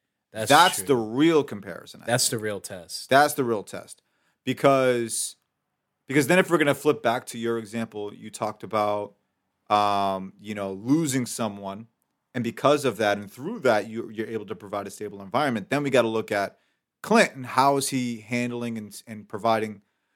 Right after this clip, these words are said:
Speaker 2: stability for his family with the loss of Black Widow.
Speaker 1: Yeah.
Speaker 2: You know what I mean?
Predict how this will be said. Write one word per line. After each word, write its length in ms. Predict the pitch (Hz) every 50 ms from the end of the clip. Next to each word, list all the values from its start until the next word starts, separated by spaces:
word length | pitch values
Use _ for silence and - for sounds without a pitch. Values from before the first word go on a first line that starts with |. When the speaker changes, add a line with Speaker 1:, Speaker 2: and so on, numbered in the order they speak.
| _ _ _
Speaker 2:
stability 480 | - - 135 113 117 190 190 165 139
for 120 | 131 - 127
his 100 | 117 -
family 500 | - 180 180 170 151 131 120 113 110 117 - _
with 100 | 123 123
the 100 | - 127
loss 420 | 110 110 120 120 117 117 113 - - -
of 540 | 113 110 107 104 104 104 101 98 92 - _ _
Black 260 | - 104 92 95 -
Widow. 280 | 107 101 90 80 - _ _ _ _ _ _ _ _
Speaker 1:
Yeah. 240 | _ 110 101 92 90 - _ _ _ _ _ _ _ _ _ _ _ _ _
Speaker 2:
You 120 | 117 127
know 60 | 127 123
what 80 | 117
I 40 | 113
mean? 200 | 110 110 110 107